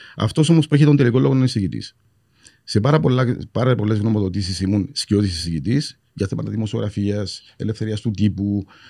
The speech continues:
ε, παιδείας. Σε όλο το θέμα των skills είμαι ο εισηγητής. Άρα, ο σκιώδης είναι αυτός που βοηθά τον εισηγητή να φέρει εις πέρα στην γνωμοδότηση και ο εισηγητής είναι αυτός που να ακούσει τους σκιώδεις,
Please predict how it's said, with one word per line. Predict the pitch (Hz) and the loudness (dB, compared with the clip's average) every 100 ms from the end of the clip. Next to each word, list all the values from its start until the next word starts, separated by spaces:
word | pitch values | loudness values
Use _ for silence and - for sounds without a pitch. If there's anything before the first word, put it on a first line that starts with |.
| - - | -20 -6
ε, | 110 110 107 107 107 104 104 107 101 98 98 | -2 0 2 2 0 0 0 0 -2 -4 2
παιδείας. | 127 110 113 110 104 - _ _ _ _ - - _ _ | 4 6 6 4 2 -4 _ _ _ _ -20 -20 _ _
Σε | - 143 | 0 6
όλο | 170 | 6
το | 156 | 6
θέμα | 127 156 147 | 4 6 6
των | 117 | 2
skills | - - 175 170 | -2 2 2 2
είμαι | - 156 | 4 6
ο | |
εισηγητής. | 151 127 104 76 - - _ _ _ _ | 6 2 0 -2 -8 -14 _ _ _ _
Άρα, | - 135 113 - _ _ _ _ - - _ - | -2 2 2 -2 _ _ _ _ -20 -20 _ -18
ο | - 117 | 0 2
σκιώδης | 104 - 113 120 151 139 | 2 2 6 8 8 6
είναι | 127 139 | 4 2
αυτός | - 131 120 - | 2 2 2 0
που | 123 113 104 | 0 2 2
βοηθά | 107 104 120 | 2 4 2
τον | 123 | 2
εισηγητή | 110 104 104 | 2 0 2
να | 107 | 0
φέρει | 95 110 | 2 0
εις | 101 92 | 0 -2
πέρα | 107 98 | -6 -6
στην | 95 | -6
γνωμοδότηση | 80 82 107 127 208 233 _ _ - | -4 -2 0 0 -2 -6 _ _ -12
και | - | 2
ο | 139 | 4
εισηγητής | 131 123 | 4 4
είναι | 175 | 6
αυτός | 170 170 | 6 4
που | - | 2
να | 156 | 2
ακούσει | 156 170 | 4 2
τους | 135 | 2
σκιώδεις, | - - 104 110 180 - | -2 4 4 6 2 -2